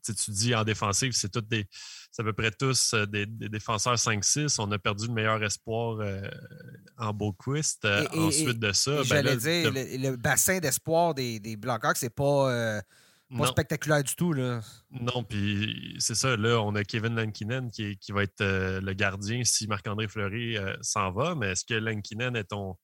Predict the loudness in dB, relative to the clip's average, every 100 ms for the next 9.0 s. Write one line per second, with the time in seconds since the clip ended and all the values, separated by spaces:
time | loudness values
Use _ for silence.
0 | _ _ _ -4 2 2 4 2 0 0
1 | 0 0 0 0 -2 -2 0 2 0 0
2 | -4 -4 -4 -4 -2 0 2 4 4 4
3 | 2 0 0 0 0 0 0 -2 -2 -4
4 | -6 -2 0 0 0 0 0 -2 -2 -2
5 | -2 -2 -2 -2 -2 -2 -2 0 0 -2
6 | -2 -4 -6 -6 -6 -8 -20 _ _ _
7 | -10 -6 -2 -2 0 2 4 4 4 4
8 | 0 -2 -2 2 4 4 2 0 0 -2